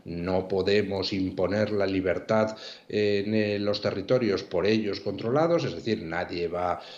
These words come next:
a invadir China o Rusia para imponer allí una democracia,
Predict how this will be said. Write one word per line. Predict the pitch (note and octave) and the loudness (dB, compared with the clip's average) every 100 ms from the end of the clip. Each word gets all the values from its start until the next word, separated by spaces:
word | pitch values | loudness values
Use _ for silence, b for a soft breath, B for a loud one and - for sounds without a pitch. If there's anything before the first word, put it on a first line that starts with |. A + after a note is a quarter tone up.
| B | B
a | - F#2 | -4 0
invadir | F2+ F2 F2 F2+ F2+ | 0 0 0 2 0
China | - A2 G#2 F2 E2+ | 0 -2 0 -2 -2
o | |
Rusia | E2 A2+ A#2 - G2+ F#2 | -2 0 0 2 2 2
para | F#2 F#2 | 0 -2
imponer | F2+ F#2+ G2 A2+ | -2 0 2 2
allí | F#2+ G2 G#2+ | 0 0 0
una | G2 F#2 F#2+ F#2+ F#2+ G2+ G2+ G2+ | 0 -2 -2 -2 -2 0 0 2
democracia, | G2+ G#2+ A#2 D3 D#3+ F3 G3 | 2 2 2 2 4 4 4